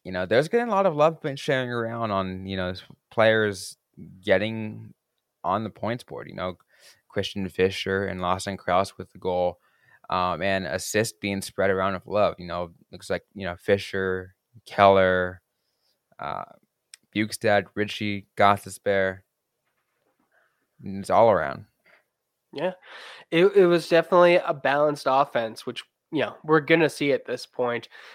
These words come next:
Speaker 2: Uh, sure, the team's relying pretty heavily on Ritchie, but, you know, without Schmaltz, they're gonna need a lot of people to step up, and that's kinda what we're getting. Also nice to see Lawson Crouse get his first of the,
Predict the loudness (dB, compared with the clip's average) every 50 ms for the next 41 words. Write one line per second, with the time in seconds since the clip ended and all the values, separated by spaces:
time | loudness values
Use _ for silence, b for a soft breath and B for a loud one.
0 | B B B -4 -2 0 0 0 -2 -2 0 0 0 0 0 -6 -4 -2 -2 -2
1 | -2 -2 2 4 4 4 4 2 0 -4 -6 -6 -4 -2 -2 -2 -2 -2 -2 -2
2 | -2 -2 -4 -8 -6 -6 -6 -4 -4 -6 -6 -6 -8 -10 -10 _ -4 -4 -2 -2
3 | -4 -6 -8 -16 -20 -20 -20 _ _ _ _ _ _ _ _ _ _ _ _ _
4 | _ _ _ _ -16 -16 -16 -16 -18 _ _ -6 0 4 4 4 4 4 0 _
5 | _ -10 -10 -8 -4 0 4 6 6 6 4 2 -2 -8 -16 -8 -6 -4 -4 -2
6 | -4 -4 -4 -4 -6 -6 -6 -8 -10 -12 _ _ _ -6 -4 2 4 4 4 2
7 | 0 -4 -10 -14 -12 -12 -14 -14 -8 -6 -6 -6 -4 -6 -8 -8 -8 -12 -14 -18
8 | _ _ -16 -12 -10 -8 -8 -8 -8 -10 -14 -18 -20 B B B B B B B
9 | _ -6 -6 -2 0 2 2 4 2 0 -2 -4 -6 -6 -6 -4 -6 -10 -14 -16
10 | _ _ _ _ 6 6 6 8 8 8 8 8 6 6 4 -2 -4 -4 -2 -2
11 | 0 2 4 2 2 2 0 -6 -2 2 2 0 2 0 -6 -6 -6 -8 -10 -12
12 | -8 _ -6 -6 -6 -8 -12 -14 -8 -6 -6 -6 -6 -8 -10 -12 -14